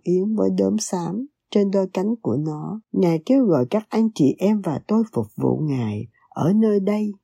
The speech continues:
trên thế gian. Sự cam kết của chúng ta cần phải hoàn toàn và trong hoàn cảnh vất vả của mình.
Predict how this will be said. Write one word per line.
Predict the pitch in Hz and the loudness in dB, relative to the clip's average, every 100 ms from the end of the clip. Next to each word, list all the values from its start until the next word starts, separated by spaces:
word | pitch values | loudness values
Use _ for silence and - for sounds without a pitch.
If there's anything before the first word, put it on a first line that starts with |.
| _ - | _ 0
trên | 208 196 | 2 2
thế | 202 208 226 | -2 -4 -2
gian. | 220 196 190 208 - _ - | -4 -4 -6 -10 -20 _ -4
Sự | - 151 156 | 4 4 4
cam | 247 254 | 0 0
kết | 269 294 - | 0 0 0
của | 139 - | -2 0
chúng | 208 220 - | -2 -2 -2
ta | 240 240 240 226 _ _ - | -4 -4 -8 -14 _ _ 0
cần | 170 135 | 2 2
phải | - 139 190 | 0 -2 0
hoàn | 190 160 135 | -2 -4 -4
toàn | 139 139 127 120 - _ _ _ | -4 -4 -6 -10 -14 _ _ _
và | 135 135 131 113 - _ _ _ | -2 0 0 -4 -8 _ _ _
trong | - 262 226 | 2 4 2
hoàn | 175 110 - | 0 -2 -4
cảnh | - 175 | -4 -2
vất | 226 233 | -2 -2
vả | - 95 143 | -6 -8 -8
của | - 143 | -6 -4
mình. | 160 135 123 | -4 -6 -6